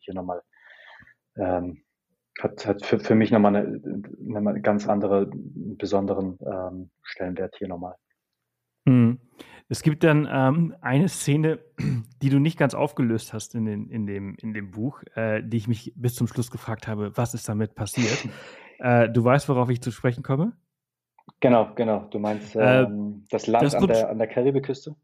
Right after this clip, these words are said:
Speaker 2: das Grundstück, was ihr euch gekauft habt, oder
Speaker 1: Äh,
Speaker 2: habt ihr,
Speaker 1: genau.
Speaker 2: habt ihr es euch wirklich gekauft? Äh, das ist die große Frage. Ähm, ihr seid, äh, ich glaub, dein Freund hieß Harald? Heißt Harald?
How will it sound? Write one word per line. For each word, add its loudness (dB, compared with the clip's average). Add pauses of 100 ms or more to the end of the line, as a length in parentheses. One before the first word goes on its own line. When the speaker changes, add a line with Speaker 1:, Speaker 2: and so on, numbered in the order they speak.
(260)
Speaker 2:
das -6
Grundstück, -2
was -10
ihr -8
euch -10
gekauft -12
habt, -10
oder -2
Speaker 1:
Äh, -10 (140)
Speaker 2:
habt -8
ihr, 0
Speaker 1:
genau. -4
Speaker 2:
habt -8
ihr -6
es -4
euch -10
wirklich -4
gekauft? -10 (240)
Äh, 2
das -2
ist -10
die -6
große -4
Frage. -2
Ähm, 2 (280)
ihr 4
seid, 0
äh, 0 (260)
ich -18
glaub, -6
dein -6
Freund 0
hieß -10 (240)
Harald? -6 (600)
Heißt -4
Harald? -8